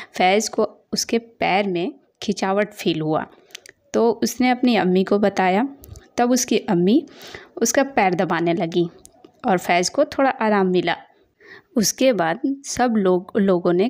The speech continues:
खाना खाया और खाना खाने के बाद सब खतना के बारे में ही कुछ ना कुछ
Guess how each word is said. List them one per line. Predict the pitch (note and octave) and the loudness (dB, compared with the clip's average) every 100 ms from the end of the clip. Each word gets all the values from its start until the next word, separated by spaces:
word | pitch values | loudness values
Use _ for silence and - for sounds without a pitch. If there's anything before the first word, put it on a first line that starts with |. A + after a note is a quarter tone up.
| B3 | -2
खाना | - F3+ F#3+ B3 | -6 0 2 2
खाया | - E3+ D#3+ G#3 D4 - F3 | -2 -2 0 0 -4 -8 -2
और | F3 F3+ - - - - | 0 0 -4 -16 -16 -10
खाना | - F#3+ A#3 | -2 0 0
खाने | - F#3 F3+ | 0 0 2
के | F3 - | 0 -4
बाद | F3 F3 C#4 D#4 - - | -2 -2 -2 -6 -16 -14
सब | - A3+ A3+ A3+ - - - | -4 -2 -2 -4 -14 -20 -10
खतना | G3+ - A#3 | -8 0 0
के | A#3 G3 | 0 -2
बारे | F3 E3 F3 | 0 0 0
में | F3+ F3+ | 0 0
ही | C4 | -2
कुछ | C#4+ - A3+ A3 | -4 -2 -2 0
ना | F#3+ | 0
कुछ | F#3+ D4+ - | 0 -2 -4